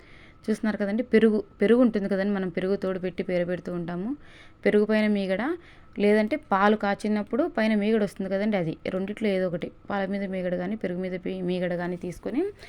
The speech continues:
కొద్దిగా ఒక చిటికెడు పసుపు ఈ విధంగా అరచేతిలో వేసుకొని అంతటినీ కూడా చక్కగా మిక్స్ చేసుకోవాలి. రెండు కూడా బాగా మిక్స్ అవ్వాలండి. ఇది, ఆ, పూర్వము పెద్దవాళ్ళు ఈ విధంగా చేసేవాళ్ళు అనమాట. దెబ్బలు త్వరగా మానిపోయేవి.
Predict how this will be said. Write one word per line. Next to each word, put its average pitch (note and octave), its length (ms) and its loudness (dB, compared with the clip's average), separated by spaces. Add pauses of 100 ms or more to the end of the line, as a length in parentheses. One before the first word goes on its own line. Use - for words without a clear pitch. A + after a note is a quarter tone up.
(240)
కొద్దిగా G#3 440 6
ఒక F3 140 -4
చిటికెడు C#4 480 -4
పసుపు G3+ 360 -4 (100)
ఈ F#3+ 100 -4
విధంగా F#3 280 -2
అరచేతిలో F#3+ 440 -4
వేసుకొని F#3 340 -6
అంతటినీ F#3 480 -4
కూడా G3 220 -6
చక్కగా G3+ 520 -6
మిక్స్ F3 260 -6
చేసుకోవాలి. F3 600 -4 (840)
రెండు G#3+ 240 2
కూడా G#3 240 0
బాగా F#3 280 0
మిక్స్ F3+ 280 -6
అవ్వాలండి. F3+ 540 -2
ఇది, G3 240 -4 (680)
ఆ, G3 140 -4 (1200)
పూర్వము G#3+ 480 0
పెద్దవాళ్ళు G3 520 0
ఈ F#3 60 -4
విధంగా F3+ 280 -4
చేసేవాళ్ళు F3+ 500 -4
అనమాట. F3 360 -6
దెబ్బలు F#3 440 -4 (200)
త్వరగా F#3 340 -2
మానిపోయేవి. F3+ 720 -4